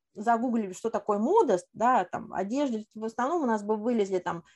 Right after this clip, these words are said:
э, иудейские сайты, мормонские, там, христианские, протестантские, какие угодно. Вот.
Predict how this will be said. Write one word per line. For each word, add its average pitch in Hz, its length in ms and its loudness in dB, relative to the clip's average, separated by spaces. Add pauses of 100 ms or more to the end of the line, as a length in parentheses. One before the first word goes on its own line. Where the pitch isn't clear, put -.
(260)
э, 185 260 -4
иудейские 240 640 0
сайты, 208 480 2
мормонские, 220 920 0 (400)
там, 180 180 -12
христианские, 226 1000 0
протестантские, 220 800 -4
какие 233 320 -6
угодно. 240 520 0 (500)
Вот. 185 300 -4